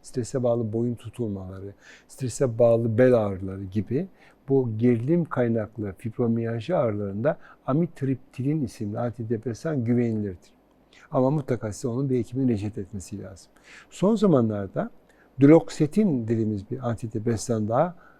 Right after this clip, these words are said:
gündeme girdi ve bu doğrudan doğruya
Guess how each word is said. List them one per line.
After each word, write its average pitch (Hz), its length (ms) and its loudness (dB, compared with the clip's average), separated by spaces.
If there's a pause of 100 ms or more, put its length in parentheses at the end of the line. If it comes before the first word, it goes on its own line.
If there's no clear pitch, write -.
(240)
gündeme 107 380 4
girdi 117 500 -2 (380)
ve 156 160 4 (260)
bu 156 300 0
doğrudan 139 540 4
doğruya 117 540 0